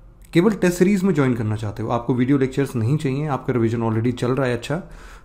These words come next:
तो आप उसके लिए Last My Leap ज्वाइन कर सकते हो।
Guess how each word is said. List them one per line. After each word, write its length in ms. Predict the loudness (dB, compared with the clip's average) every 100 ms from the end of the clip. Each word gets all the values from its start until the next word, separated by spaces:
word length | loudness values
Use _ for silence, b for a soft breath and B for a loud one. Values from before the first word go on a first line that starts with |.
| 2
तो 60 | 4
आप 120 | 4
उसके 220 | 2 2
लिए 100 | 2
Last 360 | 4 2 2 2
My 120 | 2
Leap 240 | 2 0 0
ज्वाइन 220 | 0 0
कर 80 | -2
सकते 300 | -4 -6 -4
हो। 160 | -6